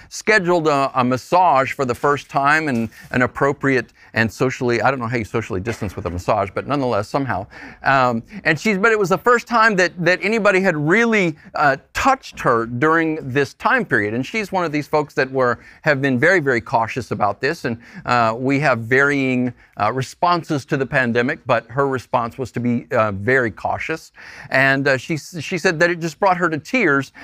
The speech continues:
that somebody was actually there and able to touch her. We're made for relationship, friends.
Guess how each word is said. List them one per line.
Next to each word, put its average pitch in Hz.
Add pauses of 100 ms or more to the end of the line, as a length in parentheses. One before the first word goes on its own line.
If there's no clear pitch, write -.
(100)
that 165
somebody 180
was 156
actually 147
there 131
and 123
able 120
to 120
touch -
her. 117 (180)
We're 220
made 208
for 170
relationship, 131 (100)
friends. -